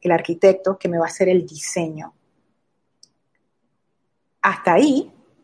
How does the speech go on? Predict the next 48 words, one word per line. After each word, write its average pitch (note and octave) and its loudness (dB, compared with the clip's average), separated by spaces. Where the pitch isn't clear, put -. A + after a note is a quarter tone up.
estamos F#3 -2
bien, A#3+ 2
pero G3+ 6
hasta G3 0
ahí G3 4
no A3+ 2
ha A3+ -2
pasado A3+ 0
nada. A3 -6
Si - 0
hay F#3+ 6
un G3+ 4
arquitecto G3 0
escuchando, F#3 0
me G3 -2
diría, F#3+ -2
"¿Cómo G4+ 2
que D#4+ 6
no D#4 0
ha D#4+ -6
pasado E4 2
nada? D#4 2
Todo - 0
el F4+ 2
trabajo C4+ 0
que - -2
es B3+ -2
diseñar". A#3+ -2
Está - -2
bien, F#3 0
yo G#3+ 6
entiendo A#3 6
esa A#3 0
parte, F3 0
pero G3+ 6
no G#3 4
ha G#3+ -2
pasado A#3+ -2
nada A3+ -2
en G#3+ -6
el E3+ -8
plano F#3 -4
físico, D#3 -8
de, G3 4
a F#3+ 0
nivel F#3 2
de G#3 2
construcción. E3+ -4